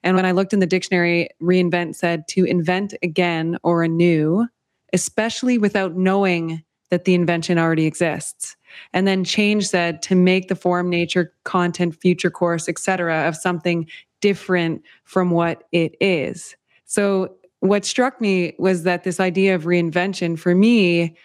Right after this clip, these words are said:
was this idea that maybe it's, like, beginning that I could start from a blank slate, that I could start really fresh, and that I don't have to think about who I was or, or what I am in order to, you know, become what I'd like to become. And I'm curious, how does that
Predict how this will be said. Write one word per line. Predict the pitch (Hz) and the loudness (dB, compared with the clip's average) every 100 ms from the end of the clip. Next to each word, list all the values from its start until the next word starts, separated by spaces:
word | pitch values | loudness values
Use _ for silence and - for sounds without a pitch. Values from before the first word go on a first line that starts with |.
| _ - | _ -6
was | 180 180 190 180 180 - _ | 0 2 2 0 -6 -16 _
this | - 190 185 | -2 -2 0
idea | 190 185 202 | -2 0 2
that | 185 160 | 0 2
maybe | 185 202 208 196 | 2 4 4 2
it's, | - 185 - | 2 -4 0
like, | 180 170 - - _ 180 | -2 -2 -6 -20 _ -2
beginning | 185 160 196 196 185 | -2 2 2 2 2
that | 175 | 0
I | 170 | 0
could | 170 170 156 | -2 -6 -6
start | - - 180 175 - - | -16 -4 -2 0 -4 -8
from | - 175 170 | -4 0 0
a | |
blank | 165 165 160 | 2 0 -2
slate, | - 170 156 - | 0 0 0 -2
that | 165 | -4
I | 160 | -4
could | 170 | -6
start | - - 170 170 - _ - | -6 -4 -2 -4 -8 _ -4
really | 175 180 165 | 2 2 2
fresh, | - - 175 165 160 | -2 -4 -2 -4 -4
and | 175 | 0
that | 175 | 0
I | 170 | 0
don't | 170 175 | 0 0
have | 180 170 | -2 -4
to | |
think | 170 170 | -6 -6
about | 156 165 151 | -2 -2 -2
who | - 180 | 2 2
I | 170 | 2
was | 165 170 165 160 156 - - - _ | 0 0 0 -2 -6 -12 -20 -20 _
or, | 170 | -4
or | 170 - | 0 0
what | 165 180 | 2 2
I | 175 | 0
am | 170 175 165 160 165 165 - | 0 -2 -2 -4 -6 -8 -4
in | 190 180 | 2 2
order | 170 170 | 2 0
to, | 165 - 175 160 160 - - | -2 2 2 4 2 -2 -14
you | - - | -8 2
know, | 175 165 | 4 4
become | 170 - 170 | 0 -2 -2
what | 165 160 | 0 0
I'd | 156 | 0
like | 156 160 | -2 -4
to | |
become. | 165 - 170 156 151 | -8 -4 -2 -2 0
And | 165 | 0
I'm | 170 | 0
curious, | - 190 180 175 | 0 0 0 0
how | 180 | -2
does | 185 | 0
that | 190 170 - | -2 -2 -6